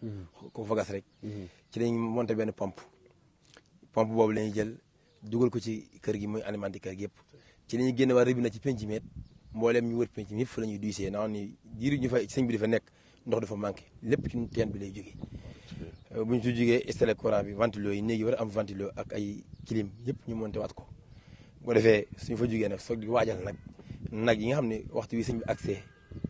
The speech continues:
Speaker 2: di-, diir ba fa def yëpp, du set, bu ñu réewul ñaari nag, da nga rey ñetti nag, ba ñeenti nag. Ndax xéwal yi moom du yem ci kër sëñ bi, mbooleem fu li mët na faal,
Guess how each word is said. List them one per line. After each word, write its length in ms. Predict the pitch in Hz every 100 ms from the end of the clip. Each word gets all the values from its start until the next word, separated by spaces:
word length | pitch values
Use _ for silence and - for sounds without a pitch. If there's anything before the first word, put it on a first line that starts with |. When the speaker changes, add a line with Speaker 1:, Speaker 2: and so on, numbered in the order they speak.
| -
Speaker 2:
di-, 160 | 110 117
diir 160 | 117 113
ba 80 |
fa 60 | 110
def 80 | 101
yëpp, 140 | 120
du 80 | 113
set, 200 | 104 120
bu 160 | - 113
ñu 80 | 117
réewul 200 | 113 104
ñaari 240 | 110 104
nag, 120 | 104
da 60 | 104
nga 80 | 107
rey 80 | 104
ñetti 220 | - 104
nag, 160 | 104 101
ba 140 | 101
ñeenti 240 | 107 104
nag. 120 | 98 - - - - - - - 110
Ndax 320 | 110 - - - - -
xéwal 280 | 120 120
yi 60 | 110
moom 180 | 104 107
du 60 |
yem 100 | 110 104
ci 60 |
kër 120 | 107
sëñ 160 | 101 98
bi, 80 | 78 -
mbooleem 300 | 107 107 110
fu 180 | 101 101
li 80 | 110
mët 180 | 110 104 107
na 120 | 101
faal, 220 | 98